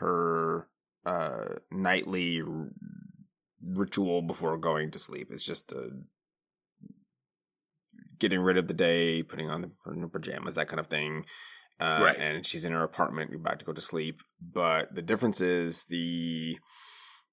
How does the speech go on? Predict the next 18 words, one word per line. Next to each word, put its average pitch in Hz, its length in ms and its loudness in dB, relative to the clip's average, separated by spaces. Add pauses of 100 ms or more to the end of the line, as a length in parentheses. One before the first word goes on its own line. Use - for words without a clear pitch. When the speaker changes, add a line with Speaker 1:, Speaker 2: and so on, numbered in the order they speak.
(720)
Speaker 1:
situation 107 840 4
of 92 100 4
the 92 100 6
apartment 90 500 2
feels 98 540 4
maybe 90 340 0
more 85 300 2
like 78 300 2
a 80 60 2
diorama, 73 540 2 (160)
is, - 180 -6
is, 78 220 -4
is - 140 -8
best 143 320 8
Speaker 2:
Mm-hmm. 117 100 2
Speaker 1:
as - 120 -8
it's 80 140 -8
ex-, - 180 -4